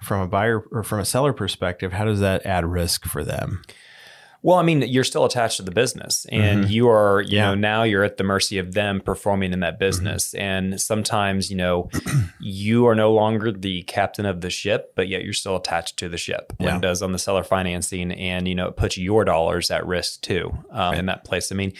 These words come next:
Speaker 2: it's a good benefit because at some point to both buyers, 'cause a buyer, they may get a better interest rate than they would through a financial institution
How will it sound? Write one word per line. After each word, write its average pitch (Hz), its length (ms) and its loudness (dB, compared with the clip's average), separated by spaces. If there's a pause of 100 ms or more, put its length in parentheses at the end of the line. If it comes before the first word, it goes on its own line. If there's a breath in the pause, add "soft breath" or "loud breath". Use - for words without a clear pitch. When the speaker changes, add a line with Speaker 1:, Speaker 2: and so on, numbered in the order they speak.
(160 loud breath)
Speaker 2:
it's 135 140 0
a 135 60 -4
good 151 280 0
benefit 127 560 2
because 101 460 0
at 98 160 -2
some 113 240 0
point 117 380 -2
to 104 260 -2
both 95 340 0
buyers, 92 340 4
'cause 110 120 -10
a 107 60 0
buyer, 101 380 4
they 98 160 0
may 95 220 -2
get 92 160 -2
a 90 80 0
better 90 480 2
interest 95 400 -6
rate 127 220 0
than 101 140 0
they 90 100 0
would 92 340 0
through 90 480 2
a 85 220 -2
financial 92 420 -4
institution 120 640 -6